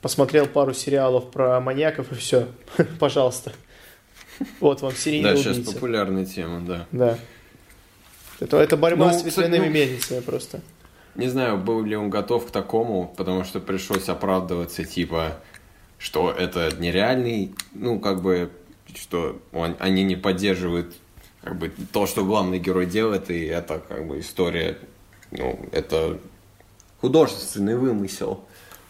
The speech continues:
Speaker 2: поэтому, как бы, ни-, никто не, как бы, не, не говорит, что это хорошо.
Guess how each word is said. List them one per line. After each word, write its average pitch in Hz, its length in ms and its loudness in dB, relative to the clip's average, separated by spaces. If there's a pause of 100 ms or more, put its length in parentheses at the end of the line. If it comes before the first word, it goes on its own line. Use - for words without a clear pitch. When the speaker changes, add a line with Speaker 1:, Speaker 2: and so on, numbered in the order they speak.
Speaker 2:
поэтому, 82 600 -4 (120)
как 85 180 -4
бы, 82 140 0
ни-, 82 180 -2
никто 85 400 0
не, 82 220 0 (200)
как 78 180 -2
бы, 78 100 -2
не, 78 160 -2
не 80 240 -2
говорит, 87 400 2
что - 160 -4
это - 160 -2
хорошо. 80 560 -2